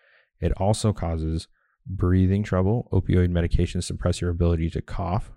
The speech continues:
So if you have allergies or bothered by sinus drainage, you might feel more congestion in your chest. Your body is less able to cough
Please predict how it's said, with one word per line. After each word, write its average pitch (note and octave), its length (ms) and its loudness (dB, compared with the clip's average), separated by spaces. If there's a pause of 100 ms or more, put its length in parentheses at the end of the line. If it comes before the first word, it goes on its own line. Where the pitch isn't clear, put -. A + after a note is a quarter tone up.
(180)
So F2+ 200 0
if E2+ 120 -2
you F#2+ 80 0
have F2 160 -2
allergies F2+ 420 -4
or F#2 80 -2
bothered E2+ 320 -4
by E2 120 -6
sinus F#2+ 400 -6
drainage, F#2 360 -4
you F#2 60 -4
might E2+ 220 -4
feel E2+ 280 -2 (420)
more F#2 180 2
congestion F#2 920 0
in F#2 120 -2
your E2+ 140 -2
chest. - 600 -4 (180)
Your F#2 220 -6
body F2 280 0
is E2 120 -2
less F2+ 220 -2
able E2+ 220 -4
to - 100 -10
cough - 360 -10